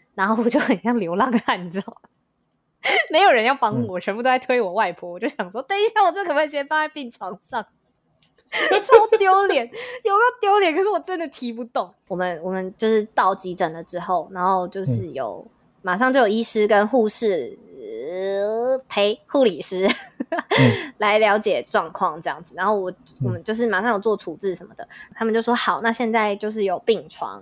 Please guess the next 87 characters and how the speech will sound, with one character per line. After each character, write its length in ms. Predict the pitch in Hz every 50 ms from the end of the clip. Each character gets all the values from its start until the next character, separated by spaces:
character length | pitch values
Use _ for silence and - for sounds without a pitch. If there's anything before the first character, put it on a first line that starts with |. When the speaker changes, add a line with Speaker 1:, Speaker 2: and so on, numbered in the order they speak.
| _
Speaker 1:
等 100 | - 202
一 40 | 202
下 120 | 208 226 226
会 100 | 233 214
来 100 | 180 180
带 160 | - 240 196
你 80 | 165 156
们 100 | 147 170
上 240 | - 202 175 156 185
去。” 260 | - - - - - -
我 100 | 220 226
就， 80 | 294 349
我 140 | 359 254
其 160 | 226 - 247 285
实 80 | 294
就 100 | 269 339
马 140 | 277 202 160
上 180 | 180 220 214 220
问 140 | 240 226
了 80 | 196 175
一 60 | 180
句 140 | 185 214 208
说 300 | 196 - 185 165 160 165
：“有 300 | 170 170 170 110 120 -
单 160 | - 202 208 214
人 140 | 196 170
病 180 | 180 202 185 175
房 180 | - - - - 113
吗？” 200 | 113 113 - - - _ _ _ _ _ _ _ _ _ _ _ -
因 100 | 294 370
为， 60 | 440 415 -
因 100 | 302 330
为 120 | 330 339
我， 340 | 320 233 190 170 156 156 131
我 160 | 170 180 196
知 120 | 196 - 233
道 120 | 269 294
我 100 | 226 185
外 160 | 208 220 196
婆 180 | 185 - 160 175
是 120 | - 202
一 60 | 175
个 80 | 180 180
非 120 | - 214
常 140 | 196 170 170
怕 200 | 175 - 214 180 160
吵 200 | - - - -
的 140 | - -
人， 180 | - 143 131 143 - 208 214 _ _
知 100 | - 202
道 140 | 226 226 220
我 280 | 190 175 170 170 - -
如 120 | 220 269
果 120 | 285 294 240
晚 200 | 208 180 170 175
上 140 | 202 233 226
要 100 | 226 214
顾 240 | 208 - 262 233 180
的 140 | - - -
话， 360 | - 220 185 139 90 - - _ _ _ -
我 120 | 202 196
妈 320 | 190 196 202 208 208 214 220
是 140 | 240 233
需 360 | 214 - - - - 190 196 208
要， 220 | 208 190 165 -
也 140 | 180 202 214
是， 140 | 240 269 262
她 180 | - - 277
也 120 | 240 190 180
是 380 | 214 214 202 180 156 110 110 - _ _ _ _
很 160 | - - 190 208
浅 200 | - - 180 143
眠 140 | 139 123 117
的 80 | 120
人， 180 | 139 131 131 180
所 120 | 185 190
以 40 | 185
我 140 | 185 180 180
知 80 | 185 -
道 80 | -
她 100 | - 208
也 60 | 175
需 180 | 156 - - 175
要 80 | 170 175
单 160 | - 180 175
人 120 | 165 - - -
病 120 | 185 160